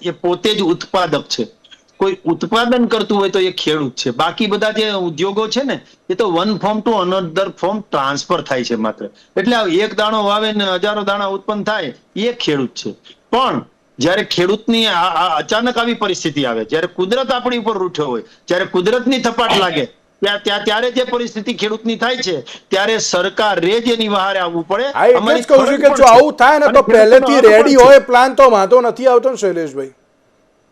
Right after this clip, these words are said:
Speaker 1: હા, હા, એ જ કહીએ છીએ કે જે કાંઈ યોજનાઓનો લાભ લેવાનો છે, એન ડી આર એફ, એસ ડી આર એફ અને એને તેત્રીસ ટકા એ બધી યોજનાઓ તો ખરી, પણ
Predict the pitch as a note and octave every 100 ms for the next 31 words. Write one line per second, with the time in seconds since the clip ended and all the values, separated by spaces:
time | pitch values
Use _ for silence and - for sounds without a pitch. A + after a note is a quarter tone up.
0 | _ _ _ - G3+ C4+ D4 A#3+ A#3+ A3+
1 | F#3+ F3+ - C#4 - _ _ A#3+ G#3+ D#3+
2 | F#3+ G3+ A#3+ A#3+ G3 G#3 A3 A3+ A3+ A3+
3 | A#3+ G3 G3+ F#3+ F#3+ F#3+ G3 F#3 A3 F#3+
4 | G3 G3 F#3+ G3 F3+ F3+ D3+ G3 F#3+ F#3+
5 | F#3+ F#3 F#3 E3+ F3+ F#3+ F#3 F3+ F#3 E3
6 | F#3 F#3+ F#3+ D#3+ - - F3+ G3+ G#3 G#3+
7 | G#3 G#3 G#3 A3 A3 A3 A#3+ - A#3+ C#4+
8 | -